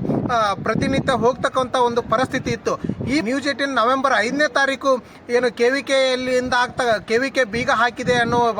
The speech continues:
ಬೀಗ ಹಾಕಿದೆ ಮತ್ತು ಇದರಿಂದ ರೈತರಿಗೆ ಸಮಸ್ಯೆ ಆಗ್ತದೆ ಅನ್ನೋ ಬಗ್ಗೆ ವಿಸ್ತೃತವಾದ ಒಂದು ವರದಿಯನ್ನ ಬಿತ್ತರಿಸಿತ್ತು. ಉತ್ತರವಾದ ಬೆನ್ನಲ್ಲೇ ಅಂದೇ ಏನು ನವೆಂಬರ್ ಐದರಂದೇ ಜಿಲ್ಲಾಧಿಕಾರಿ ಶಿಲ್ಪಾ ಶರ್ಮಾ ಮತ್ತು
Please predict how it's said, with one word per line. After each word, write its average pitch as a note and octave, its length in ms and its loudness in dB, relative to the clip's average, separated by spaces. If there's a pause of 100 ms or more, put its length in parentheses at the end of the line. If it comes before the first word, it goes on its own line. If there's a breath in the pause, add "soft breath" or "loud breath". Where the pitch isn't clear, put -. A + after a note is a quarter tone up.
(240)
ಬೀಗ B3 200 0
ಹಾಕಿದೆ A#3+ 440 2
ಮತ್ತು C4 300 0 (300 loud breath)
ಇದರಿಂದ C4+ 300 0
ರೈತರಿಗೆ B3+ 460 0
ಸಮಸ್ಯೆ B3+ 380 0
ಆಗ್ತದೆ B3 420 0
ಅನ್ನೋ A#3 300 2
ಬಗ್ಗೆ A#3 320 0
ವಿಸ್ತೃತವಾದ A#3+ 640 0
ಒಂದು A#3 300 0
ವರದಿಯನ್ನ B3+ 460 0
ಬಿತ್ತರಿಸಿತ್ತು. G3+ 680 -2 (500 loud breath)
ಉತ್ತರವಾದ C4+ 440 2
ಬೆನ್ನಲ್ಲೇ C4 440 0
ಅಂದೇ C4 400 0
ಏನು B3+ 180 2
ನವೆಂಬರ್ B3+ 400 2
ಐದರಂದೇ C4 580 0 (360 loud breath)
ಜಿಲ್ಲಾಧಿಕಾರಿ B3 600 0
ಶಿಲ್ಪಾ A#3+ 340 -2
ಶರ್ಮಾ B3 480 0
ಮತ್ತು A#3 520 -2